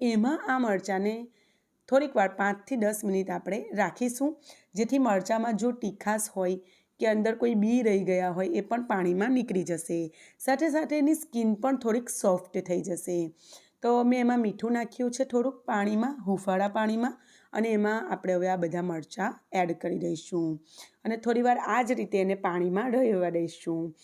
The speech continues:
ત્યાં સુધી આપણે એકદમ ચટાકેદાર અને મસાલેદાર જે સ્ટફિંગ બનાવવાના છે એ બનાવી લઈએ. તો ચાલો ફ્રેન્ડ્સ, આજે આપણે એક સ્પેશિયલ મસાલા સાથે સ્ટફિંગ બનાવીશું. એના માટે અહીં મેં,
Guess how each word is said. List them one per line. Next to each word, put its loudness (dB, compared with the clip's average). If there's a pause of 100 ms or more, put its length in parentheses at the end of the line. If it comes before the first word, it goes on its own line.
(380)
ત્યાં 2
સુધી 0
આપણે 0
એકદમ -2
ચટાકેદાર -2 (580)
અને 0
મસાલેદાર 0 (380)
જે 2
સ્ટફિંગ 2
બનાવવાના 2
છે -2
એ 2
બનાવી 2
લઈએ. 0 (480)
તો -2
ચાલો 2
ફ્રેન્ડ્સ, -2
આજે 0
આપણે -2
એક -4
સ્પેશિયલ 0
મસાલા 0
સાથે -2
સ્ટફિંગ -2
બનાવીશું. -2 (580)
એના 2
માટે 0
અહીં 2
મેં, 0